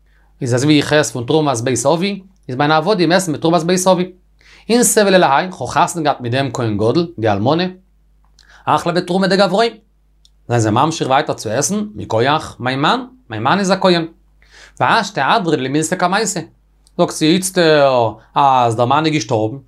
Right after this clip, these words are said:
און זי גייט צוריק לבית אבי. אז זיי ממשיך צו עסן, אז זיי צייט צו עסן. ולא ידע, אז וואס, דער מקור לא ישב ויסתר נפשו חללו. פאר זאט חתונה געהאט מיט דעם כהן גדול, איז זי געווען א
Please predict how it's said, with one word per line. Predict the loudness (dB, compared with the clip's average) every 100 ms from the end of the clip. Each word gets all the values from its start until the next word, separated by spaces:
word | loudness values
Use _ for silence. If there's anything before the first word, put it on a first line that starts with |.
| _ _ _ 0
און | 4 6 4
זי | 4 2
גייט | 2
צוריק | 2 -2
לבית | 0 0 0
אבי. | 0 -2
אז | -2
זיי | 0
ממשיך | 0 0
צו | -2 2
עסן, | 2 0 -4 -10 _ -2
אז | 0
זיי | 2
צייט | 2 2
צו | 0
עסן. | 0 -4 -8 -16 _ _ 0
ולא | 4 4
ידע, | 4 2 4 4 4 0 -2
אז | -2 2
וואס, | 0 2
דער | 2
מקור | 0 2 2 4
לא | 2
ישב | 2 -2 -2
ויסתר | -4 -2
נפשו | -2 -2 -2
חללו. | -2 -4 -8 -14 _ _ -4
פאר | 0 2
זאט | 0 -6
חתונה | -2 -4 -4 -6
געהאט | -2 0 0 -4 -8 -20 _ -4
מיט | -2 -2
דעם | 0
כהן | 0 0
גדול, | 0 0 2
איז | 2
זי | 4
געווען | 2
א | 2